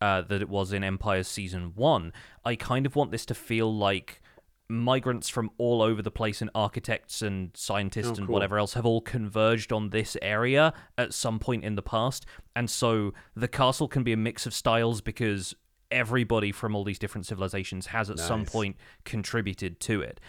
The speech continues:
Speaker 1: And so I'm gonna maybe start working in some of the stylistic touches that my server mates made back in Season one. So, like, I wanna try and design a couple of the castle roofs like some stuff from Flip's Grimlands area in Season one.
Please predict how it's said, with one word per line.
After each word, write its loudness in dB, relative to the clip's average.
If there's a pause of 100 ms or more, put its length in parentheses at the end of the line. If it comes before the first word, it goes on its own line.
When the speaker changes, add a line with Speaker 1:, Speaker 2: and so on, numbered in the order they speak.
(180)
Speaker 1:
And -2
so 4
I'm 0
gonna 2
maybe 0
start 4
working 0
in 0
some -2
of 0
the -4
stylistic -2
touches -6
that -4
my -4
server -2
mates -6
made -2
back -6
in -2
Season -6
one. 0 (380)
So, 0
like, 0
I -2
wanna 0
try 0
and 0
design -2
a -4
couple 0
of 0
the -6
castle 0
roofs -4
like 0
some -8
stuff -6
from -6
Flip's -6 (300)
Grimlands 2
area -2
in -6
Season -8
one. -4